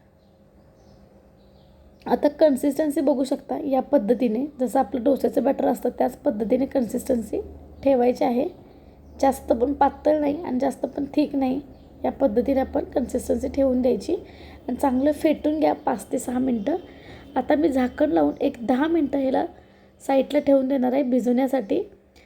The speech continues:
आता एक दहा मिनटांनं आपण चेक करूयात. छान असं आपलं हे आपण जे काही दळून घेतलेलं पीठ आहे ते भिजलेलं आहे. आता डोसा करायसाठी हे पीठ तयार आहे. आता आपण याचे डोसे बनवूयात.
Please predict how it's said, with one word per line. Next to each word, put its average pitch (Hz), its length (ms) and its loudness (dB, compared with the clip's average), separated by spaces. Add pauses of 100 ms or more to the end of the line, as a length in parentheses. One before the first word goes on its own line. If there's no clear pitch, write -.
(200)
आता 247 220 -2
एक 254 160 0
दहा 262 160 2
मिनटांनं 269 380 0
आपण 262 180 -2
चेक 262 300 -2
करूयात. 247 360 2 (680)
छान 285 300 -2
असं 285 200 0
आपलं 277 220 0
हे 269 180 4 (840)
आपण 247 280 -2
जे 254 100 2
काही 285 180 4
दळून 262 300 4
घेतलेलं 269 340 -4
पीठ 285 280 -2
आहे 262 220 0
ते 262 140 -6
भिजलेलं 240 560 4
आहे. 269 220 -2 (960)
आता 247 180 -6
डोसा 247 340 4
करायसाठी 277 460 -4
हे 262 80 -4
पीठ 277 260 -10 (640)
तयार 285 280 4
आहे. 285 220 0 (200)
आता - 200 -6
आपण 262 200 -6
याचे 277 180 -2
डोसे 277 300 2
बनवूयात. 233 440 0